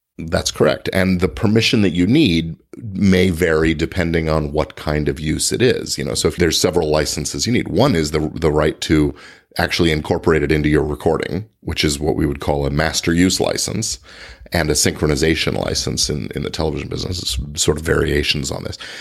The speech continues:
But then also, if it's gonna be streaming, that's a different right than the download right. Uh, and there are different entities that actually administer the royalties for those kinds of things. And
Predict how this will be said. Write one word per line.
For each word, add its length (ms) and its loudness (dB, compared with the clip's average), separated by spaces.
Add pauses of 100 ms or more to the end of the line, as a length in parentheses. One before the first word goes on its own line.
(200)
But 220 0
then 140 4
also, 340 4
if 160 2
it's 120 0
gonna 160 4
be 120 2
streaming, 840 0 (400)
that's 220 0
a 40 4
different 580 0
right 340 2 (140)
than 640 -2 (260)
the 140 0
download 560 0 (280)
right. 360 -4 (360)
Uh, 220 0
and 140 2
there 80 2
are 40 2
different 420 -2
entities 420 2
that 80 2
actually 380 0
administer 560 0
the 100 -2
royalties 640 0
for 120 -6
those 240 2
kinds 280 -6
of 80 -12
things. 340 -6
And 140 -2